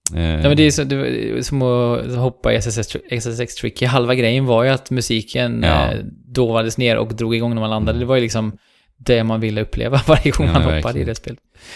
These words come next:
Speaker 1: Så att, alltså, som effekt så tycker jag att slow motion, slow motion-mekaniken är helt fantastisk. Men däremot så tycker jag att själva mekaniken i sig är ganska halvt, eh, implementerad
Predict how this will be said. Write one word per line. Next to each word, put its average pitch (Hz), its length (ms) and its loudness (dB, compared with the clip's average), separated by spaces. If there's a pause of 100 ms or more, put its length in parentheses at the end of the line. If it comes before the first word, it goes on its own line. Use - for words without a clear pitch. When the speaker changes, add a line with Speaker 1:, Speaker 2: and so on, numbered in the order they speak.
Speaker 1:
Så - 120 -2
att, 107 100 2
alltså, 113 200 -2
som 120 200 -2
effekt - 480 -2
så 92 160 -6
tycker 92 280 -4
jag 87 120 2
att 82 80 -4
slow 87 180 -4
motion, 85 640 -4 (280)
slow 92 160 -8
motion-mekaniken 85 1040 -2
är 80 60 -4
helt 76 220 -4
fantastisk. 82 600 -6
Men 90 240 -2 (360)
däremot 113 340 0
så 101 100 -10
tycker 95 180 -2
jag 90 60 0
att - 60 -16
själva 92 240 -2
mekaniken 90 460 -4
i - 20 -6
sig 92 360 0
är 82 40 0
ganska 85 800 -2
halvt, 87 680 -4
eh, 78 400 -10
implementerad 82 1000 -2